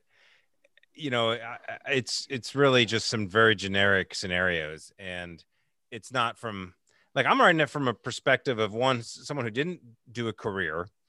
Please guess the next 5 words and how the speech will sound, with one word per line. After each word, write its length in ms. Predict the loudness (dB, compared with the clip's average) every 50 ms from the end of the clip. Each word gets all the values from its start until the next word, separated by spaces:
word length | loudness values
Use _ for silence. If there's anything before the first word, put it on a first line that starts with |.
| _ _ _ _ -20 -20 _ _ 2
but 280 | 6 8 8 8 6 4
I've 220 | 2 0 0 0 2
been 320 | 0 0 0 0 -6 -8 -10
watching 520 | -8 -4 -2 0 0 0 -2 -6 -14 -14 -12
people 520 | -14 -14 -14 -12 -10 -10 -10 -10 -12